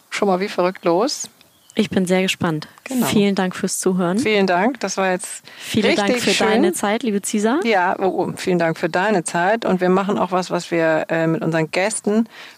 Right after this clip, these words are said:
Speaker 1: machen. Ähm, und zwar, ähm, wollen wir jedes Mal räuchern. Ähm, wir räuchern mit amerikanischem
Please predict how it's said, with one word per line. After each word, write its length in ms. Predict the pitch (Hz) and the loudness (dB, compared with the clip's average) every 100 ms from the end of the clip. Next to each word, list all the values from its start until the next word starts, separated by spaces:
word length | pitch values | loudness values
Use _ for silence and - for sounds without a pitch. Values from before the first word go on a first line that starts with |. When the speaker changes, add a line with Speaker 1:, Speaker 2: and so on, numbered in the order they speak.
| - | -2
Speaker 1:
machen. 840 | 190 190 196 - 202 190 190 185 - - | 0 2 0 -2 0 2 2 0 -2 -2
Ähm, 800 | 175 175 175 175 175 175 170 - - | 0 2 2 2 2 2 0 -4 -2
und 280 | 170 165 - | -2 0 -2
zwar, 840 | - 170 165 165 165 165 165 160 - | -4 -2 0 2 2 2 2 0 -2
ähm, 720 | 147 143 156 - 147 - 151 | -2 0 0 0 0 -2 -2
wollen 240 | 156 160 | 0 0
wir 80 | 156 | 0
jedes 360 | 147 156 156 156 | -2 -4 -4 -2
Mal 340 | 147 147 147 - - - _ 143 | 0 0 -2 -6 -20 -20 _ -6
räuchern. 1000 | 143 151 165 214 - 254 269 294 320 - - | -2 2 2 0 0 0 2 4 2 0 -2
Ähm, 380 | 185 180 180 | 0 2 2
wir 140 | 170 165 | 2 2
räuchern 340 | 170 175 165 | 0 2 0
mit 320 | 160 156 - | 0 -2 -6
amerikanischem 760 | - 156 151 156 160 - 151 | 0 0 0 0 0 0 -2